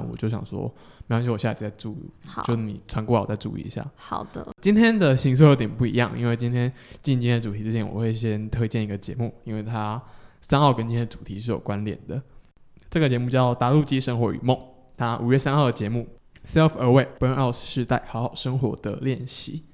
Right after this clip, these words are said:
Speaker 1: 这个节目的主持人其实是我，就是很好很好的一个朋友，然后他最近跟我说他想要开 Podcast，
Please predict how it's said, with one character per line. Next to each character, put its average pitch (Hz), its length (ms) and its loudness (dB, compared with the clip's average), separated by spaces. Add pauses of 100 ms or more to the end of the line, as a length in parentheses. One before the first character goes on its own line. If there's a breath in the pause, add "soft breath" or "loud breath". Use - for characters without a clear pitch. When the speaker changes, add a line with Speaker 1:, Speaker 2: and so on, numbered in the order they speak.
(600 soft breath)
Speaker 1:
这 269 120 2
个 208 80 6
节 143 80 4
目 151 100 6
的 139 60 6
主 123 140 -2
持 117 140 -4
人 110 80 -4
其 113 140 -6
实 113 60 -2
是 139 120 -2
我， 113 380 0
就 120 220 -2
是 120 340 -4
很 120 260 -4
好 143 200 0
很 107 140 -8
好 110 180 -4
的 - 60 -10
一 - 60 -12
个 104 140 -14
朋 107 360 -8
友， 120 120 -2 (480 soft breath)
然 107 120 -8
后 110 60 -6
他 117 60 -2
最 123 140 -2
近 113 100 -4
跟 113 80 -6
我 - 120 -10
说 110 340 -4
他 110 480 -6
想 - 420 -6
要 127 180 0
开 117 260 -6
Podcast， - 600 -6